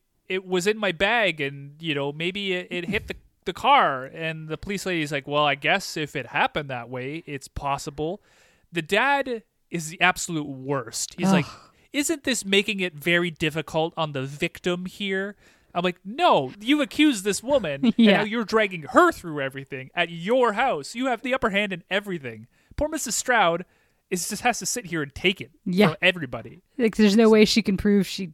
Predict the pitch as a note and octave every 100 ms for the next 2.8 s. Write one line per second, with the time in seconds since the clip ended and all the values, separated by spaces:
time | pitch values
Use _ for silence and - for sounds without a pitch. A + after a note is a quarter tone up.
0 | - G#3+ E3 - _ - F#3+ F3 G3+ -
1 | - F#3+ F#3+ F3 D3 B2+ - _ A#3 B3+
2 | G3+ A#3+ B3+ G#3 G3+ F#3 D#3 G3